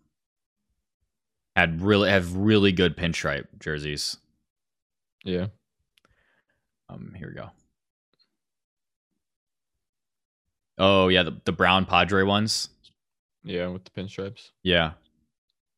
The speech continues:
Speaker 2: Um, the Brewers,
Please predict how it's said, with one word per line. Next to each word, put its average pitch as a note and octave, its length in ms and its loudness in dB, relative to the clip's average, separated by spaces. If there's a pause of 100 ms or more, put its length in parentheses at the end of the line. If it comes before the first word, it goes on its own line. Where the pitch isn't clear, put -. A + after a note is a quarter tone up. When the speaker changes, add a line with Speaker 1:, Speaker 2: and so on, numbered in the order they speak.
(160)
Speaker 2:
Um, F#2 640 -6 (2250)
the A2 100 -8
Brewers, G2+ 880 -8